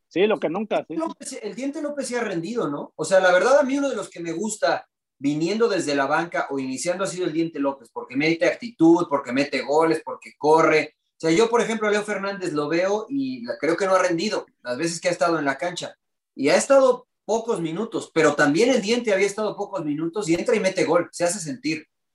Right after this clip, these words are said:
Speaker 2: Entonces, a mí me parece honestamente, Johnny, que,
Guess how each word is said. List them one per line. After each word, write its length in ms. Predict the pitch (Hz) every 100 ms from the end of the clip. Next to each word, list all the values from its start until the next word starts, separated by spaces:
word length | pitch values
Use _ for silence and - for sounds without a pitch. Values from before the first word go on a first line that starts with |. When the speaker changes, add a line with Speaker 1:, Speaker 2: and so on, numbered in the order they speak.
| _ _
Speaker 2:
Entonces, 600 | 143 147 165 156 - - _ _ _ -
a 160 | 143
mí 140 | 196 311
me 100 | -
parece 400 | 180 214 214 208
honestamente, 760 | 202 - 170 180 180 196 196
Johnny, 400 | 180 185 220 339 _
que, 320 | 139 135 -